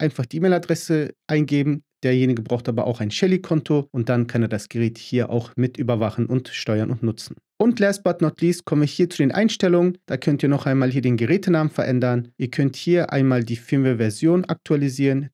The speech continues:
Wir haben Geo-Standort und Zeitzone, ein Werksreset. Den Geräteneustart könnt ihr hier, ähm, antriggern.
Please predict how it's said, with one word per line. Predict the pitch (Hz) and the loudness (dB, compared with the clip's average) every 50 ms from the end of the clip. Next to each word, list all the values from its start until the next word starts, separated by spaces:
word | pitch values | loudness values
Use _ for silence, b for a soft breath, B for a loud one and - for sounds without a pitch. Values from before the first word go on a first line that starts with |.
| _ | _
Wir | - 160 | 0 2
haben | 160 160 160 165 - | 2 2 0 0 0
Geo-Standort | - 147 143 139 - - 139 135 131 131 127 - - | 0 0 0 0 0 0 -2 0 0 -2 -2 -2 -4
und | 127 120 | -6 -6
Zeitzone, | - - 127 123 120 123 - - 127 123 123 - - | -4 -2 -2 -2 -2 -4 -4 -2 0 0 0 0 0
ein | 202 202 160 | 2 2 2
Werksreset. | 139 143 139 127 - - - 131 117 - 127 120 120 120 120 - - | 2 2 0 -2 -4 -4 -2 -2 0 0 2 0 0 0 -2 -2 0
Den | 160 160 165 160 - 165 131 | 2 4 4 2 0 -2 -2
Geräteneustart | - 143 131 160 180 - 175 156 147 143 - - 147 135 - - | 0 2 2 2 2 2 2 2 2 0 0 -2 -2 -2 -2 -4
könnt | - 139 127 - | -4 -4 -2 -2
ihr | 127 | -4
hier, | 123 - - 135 127 127 127 120 117 - | -8 -6 -4 0 0 2 2 0 -2 -4
ähm, | - 120 120 117 117 - | -2 -2 0 0 0 0
antriggern. | - 127 123 - - 120 113 139 143 165 165 | 0 -2 -2 -4 -4 -4 -2 -2 -2 -2 -4